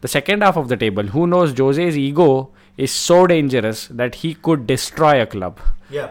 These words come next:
Speaker 1: But that was a very good decision to sack him. So, Shlomo, let's get back to the Champions League night now. We've discussed the Europa, and, uh, United was last week, but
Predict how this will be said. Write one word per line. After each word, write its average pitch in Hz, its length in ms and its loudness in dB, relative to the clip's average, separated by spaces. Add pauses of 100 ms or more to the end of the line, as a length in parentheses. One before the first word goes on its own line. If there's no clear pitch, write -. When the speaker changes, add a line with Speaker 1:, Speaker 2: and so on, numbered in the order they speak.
Speaker 1:
But 131 160 0
that 151 140 4
was 170 120 2
a 170 60 2
very 156 180 0
good 156 140 -2
decision 139 440 -4
to 135 80 -6
sack 139 320 -2
him. 127 240 -8 (640)
So, 202 320 -2
Shlomo, 214 580 -2 (300)
let's 202 220 -2
get 190 240 -6
back 196 360 -4 (180)
to 170 100 -2
the 165 80 0
Champions 185 480 -4
League 185 160 -2
night 170 360 -2
now. 151 320 -2 (160)
We've 139 240 -2
discussed 147 400 -4
the 147 80 -4
Europa, 156 560 0 (420)
and, 131 440 -2
uh, 127 280 2 (840)
United 139 800 -2 (1200)
was 120 260 0
last 131 300 0
week, 107 260 -6 (600)
but 123 340 -4